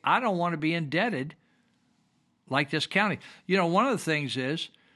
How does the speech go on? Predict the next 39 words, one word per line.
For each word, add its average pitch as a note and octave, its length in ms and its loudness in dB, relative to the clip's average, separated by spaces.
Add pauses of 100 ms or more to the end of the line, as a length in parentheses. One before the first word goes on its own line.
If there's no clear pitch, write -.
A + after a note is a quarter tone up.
(840)
the D#3 120 -4
people G3+ 480 0
that, B2 200 -4
three A3+ 300 -2
hundred G3 260 2
to C3+ 60 -4
four F#3+ 220 -2
hundred E3 200 0
thousand C#3 360 -2
people E3 280 -2
that A#2+ 120 -4
left D3 300 -4
California D#3 600 -4
no D#3 240 -2
longer E3+ 380 0
have C#3 240 -4
to - 60 -20
pay C3+ 160 -6
taxes A#2 540 -8
in A#2+ 140 -6
this C3+ 160 -6
state - 520 -10 (140)
if A2 140 -14
they're A#2 120 -8
not B2+ 220 -6
working C3+ 360 -6
here. A#2 280 -20 (1600)
They C3+ 160 2
don't G3 240 4
owe G#3 240 6
any A#3 200 4
of A3 80 4
that F3 220 2
debt E3 320 2
that D3+ 140 0
all E3+ 200 2
these D#3+ 200 0
stupid G3 420 -2
people C#3+ 480 0